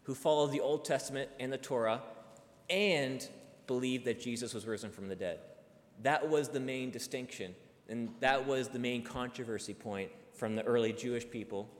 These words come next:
first century Jewish people, to the first century Christians, because they were these Jewish people who were claiming that the Messiah had come and he had actually risen from the grave, and that informs us and gives us a new identity as to who we are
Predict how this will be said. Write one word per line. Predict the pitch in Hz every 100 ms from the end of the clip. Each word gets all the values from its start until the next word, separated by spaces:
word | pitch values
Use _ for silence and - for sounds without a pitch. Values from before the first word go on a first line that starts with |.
| - -
first | 135
century | - 120 117
Jewish | 123 120
people, | 117 104 104 - - -
to | 110
the | 101
first | - 110
century | - 101 - 92
Christians, | - 113 - 78 73 - - -
because | 113 123
they | 123
were | 123
these | 117 117
Jewish | 143 151 156
people | 143 135
who | 120
were |
claiming | 117 - 139 131 107 101 - -
that | 113
the | 117
Messiah | 110 131 123 131
had | 135 -
come | 110 107
and | 101
he | 107 113
had | 110
actually | 107 - 110
risen | 101 104 104 95 - -
from | - 110
the |
grave, | 107 107 98 92 95 - - -
and | 110
that | 120 120
informs | 117 - 165 175 180 135
us | 123 120
and | - 123
gives | 131 120
us | 120
a |
new | 113 127 139
identity | 120 123 120 107
as | 101 110
to | 110
who | - 127 123 117
we | 117 113 -
are | 110 104 95 95